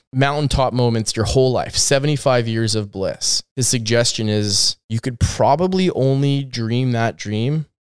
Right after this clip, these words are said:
with absolute pure bliss for, like, four or five times of seventy-five years. Like, that's a lot. That's, like,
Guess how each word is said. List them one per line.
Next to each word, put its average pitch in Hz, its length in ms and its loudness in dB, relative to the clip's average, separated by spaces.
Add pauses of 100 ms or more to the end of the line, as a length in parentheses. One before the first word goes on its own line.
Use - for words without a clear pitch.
(260)
with 107 220 -8
absolute 117 560 -4
pure 113 240 -2
bliss 107 400 0
for, 113 180 -6
like, 98 260 -4 (480)
four 135 240 2
or 123 60 4
five 107 400 -2
times - 460 -8 (400)
of 117 80 -4
seventy-five 156 580 2
years. 92 220 -10
Like, 120 180 -4
that's 160 180 0
a 185 40 2
lot. 117 420 2
That's, 127 140 0
like, - 120 -6